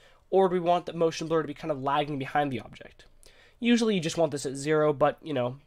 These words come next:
there's times when you'd want it to be either behind or in front. But anyway,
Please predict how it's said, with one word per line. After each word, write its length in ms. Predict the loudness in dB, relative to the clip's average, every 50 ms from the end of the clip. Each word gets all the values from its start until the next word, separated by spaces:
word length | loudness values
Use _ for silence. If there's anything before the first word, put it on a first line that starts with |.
| _ -4
there's 240 | 0 0 0 0 -2
times 360 | -4 -2 -2 0 0 0 -2
when 140 | -2 -2 -2
you'd 140 | -2 -2 -2
want 260 | -2 -2 -2 -2 -6
it 80 | -8 -10
to 80 | -8
be 240 | -6 -6 -6 -6 -6 -10 -16 -20 -20 -14 -10
either 180 | -6 -4 -2 -2
behind 540 | -4 -6 -6 -4 -4 -2 -2 -2 -4 -6 -8
or 220 | -6 -6 -6 -6 -6
in 80 | -8
front. 440 | -6 -2 0 0 0 -2 -6 -20 -20 _ _ _ _ _ _ _ _ _ _ _ _ _ -20 -20 -20 _ -18 -18 -18 -18 -18 -20 -20 -20 -20 -20 -20 _ _ _ -2
But 100 | -2 0 2 2
anyway, 280 | 2 2 0 0 -6